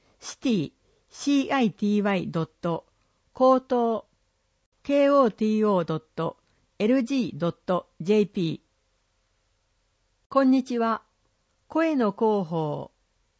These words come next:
五月一日号をお送りします。はじめに目次をお伝えします。目次。一、定期的な受診で病気の早期発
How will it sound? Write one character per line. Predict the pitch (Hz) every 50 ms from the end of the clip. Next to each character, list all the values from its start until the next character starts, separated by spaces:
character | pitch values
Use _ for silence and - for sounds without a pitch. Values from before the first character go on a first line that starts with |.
| _ _ _
五 | - 233 294 311
月 | 320 302 - -
一 | 180 - - 240 254 262
日 | 254 269 269 262 - 277
号 | 254 220 202 180 170 165 156
を | 156 - 175 185
お | 190
送 | 180 - - 175
り | 165 175
し | - - 170
ま | 165 160 160
す。 | - _ _ _ _ _ _ _ _ _ _ _ _ _ _ _ _ _ _ _ _ _ _ _ _ _
は | - - 208 214
じ | 262 285
め | 277 294 285
に | 269 269 254
目 | 233 214 214 214 - 302
次 | 269 285 285 269
を | 254
お | 233 233
伝 | 233 - - 240 220
え | 202
し | 196 - -
ま | 180 175 175
す。 | - - _ _ _ _ _ _ _ _ _ _ _ _ _ _ _ _ _ _ _ _ -
目 | 202 208 208 202 285 285 254
次。 | 233 247 247 240 - _ _ _ _ _ _ _ _ _ _ _ _ _ _ _ _ _ _
一、 | - 220 196 - - - 262 262 - _ _ _ _ _ _ _ _ _ _ _ _ _ _ _ _ _
定 | - 285 294 302 302
期 | - - -
的 | 285 285 262 285 277
な | 269 269 254
受 | 220 247 247
診 | 240 - 262 262 254 240 220
で | 240 233 214 185
病 | 220 262 294 311 302
気 | - 302 277
の | 285 285
早 | 262 - - 311 302 262
期 | - 214
発 | 214 180 170 160 -